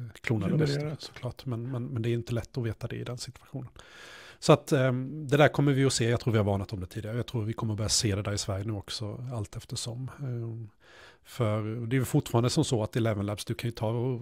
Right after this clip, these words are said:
Speaker 1: klona vilken röst du vill. Ehm, det finns ju ingen, inget hinder för det väl.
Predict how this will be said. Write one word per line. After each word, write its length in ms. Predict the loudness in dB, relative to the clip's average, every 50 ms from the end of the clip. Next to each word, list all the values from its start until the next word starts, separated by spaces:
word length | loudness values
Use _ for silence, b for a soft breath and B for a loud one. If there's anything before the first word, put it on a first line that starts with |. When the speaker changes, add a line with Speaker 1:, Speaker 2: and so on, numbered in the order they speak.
| -8 -6
Speaker 1:
klona 280 | -2 0 0 2 2 0
vilken 260 | -2 -2 -4 -4 -4
röst 180 | -4 -6 -6
du 80 | -6 -6
vill. 260 | -6 -4 -6 -6 -8 -10 -8
Ehm, 460 | -8 -6 -6 -6 -6 -6 -8 -8 -10
det 60 | -8
finns 260 | -6 -6 -6 -6 -6
ju 40 | -6
ingen, 200 | -6 -6 -6 -8 -12 -16 b b b b b b b b
inget 240 | -2 -2 0 0 2
hinder 220 | 2 2 0 -2
för 120 | -4 -6
det 160 | -6 -6 -6 -4
väl. 180 | -6 -6 -8